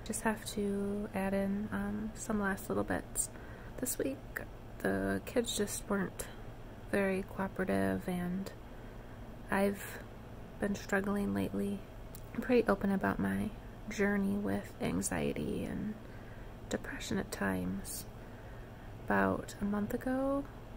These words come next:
uh, probably two months ago, I started a new medication.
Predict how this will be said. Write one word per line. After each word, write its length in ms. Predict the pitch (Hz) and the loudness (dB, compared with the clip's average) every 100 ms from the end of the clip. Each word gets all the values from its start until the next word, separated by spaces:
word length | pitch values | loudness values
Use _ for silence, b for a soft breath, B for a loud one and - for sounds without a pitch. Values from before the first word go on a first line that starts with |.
| - - - - - | -10 -10 -12 -10 -2
uh, 180 | 254 262 | 0 0
probably 400 | - 311 294 226 | 2 6 10 8
two 200 | 196 - | 6 2
months 260 | 196 202 - | 2 0 -2
ago, 200 | 214 208 | 0 2
I 80 | 202 | 2
started 340 | - 202 196 | 2 2 2
a 100 | 196 | 2
new 180 | 190 196 | 4 4
medication. 880 | 190 190 - 202 185 - 208 208 | 2 0 -2 -2 -4 -2 0 0